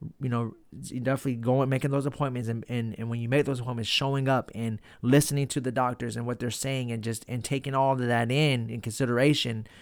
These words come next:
and so that way we can, we can do better and live better. I love you guys so much, and I really appreciate you for, uh, for listening in today, and thank you for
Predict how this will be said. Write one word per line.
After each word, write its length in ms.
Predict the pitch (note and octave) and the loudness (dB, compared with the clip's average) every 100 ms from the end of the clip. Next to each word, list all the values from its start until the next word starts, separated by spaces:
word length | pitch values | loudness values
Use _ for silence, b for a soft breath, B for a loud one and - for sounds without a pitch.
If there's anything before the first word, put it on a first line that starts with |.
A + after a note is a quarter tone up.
| B B | B B
and 300 | - B2 B2 | -6 -4 -2
so 160 | A2+ B2+ | -2 0
that 140 | B2+ | 2
way 100 | B2+ | 2
we 180 | B2+ B2+ | 2 2
can, 300 | B2 B2 A#2+ - | 0 -2 -4 -6
we 180 | A#2+ B2+ | -4 -4
can 180 | B2+ A2+ | -2 0
do 120 | C3 | 2
better 260 | C3 B2+ A#2+ | 4 2 2
and 100 | A#2 | 0
live 180 | A#2 | 0
better. 300 | A2+ A2 A2 - - B B B - | 0 0 -2 -6 -14 B B B -2
I 100 | B2+ | 4
love 220 | C3+ C3+ | 6 6
you 120 | C#3 | 8
guys 300 | C3+ C3+ C3 | 10 10 8
so 120 | C3+ | 4
much, 340 | B2+ C3 B2+ - | 6 6 6 2
and 120 | B2 | 0
I 80 | B2 | 2
really 340 | A#2 C3+ C3+ | 4 6 8
appreciate 680 | C3 - C3 B2+ B2 B2 - | 6 4 2 2 2 0 0
you 180 | A#2 A#2 | 0 0
for, 400 | - A#2 A#2 G#2 B B B - A2+ - A#2+ - | 0 0 2 0 B B B -6 -6 -4 -10 -6
uh, 280 | A2 G#2+ G#2 | -2 -2 -4
for 300 | - A2 G#2 - _ | -4 -6 -6 -12 _
listening 520 | B2 B2 D#3 D#3+ D3 | 4 8 8 8 4
in 140 | C3+ C3+ | 2 2
today, 420 | C3 B2+ B2+ B2+ | 2 4 6 4
and 160 | A#2 G#2+ | 2 2
thank 280 | C#3+ D3 D#3+ | 2 2 0
you 40 | |
for 440 | D3 B2+ A#2+ A#2 | 2 4 4 2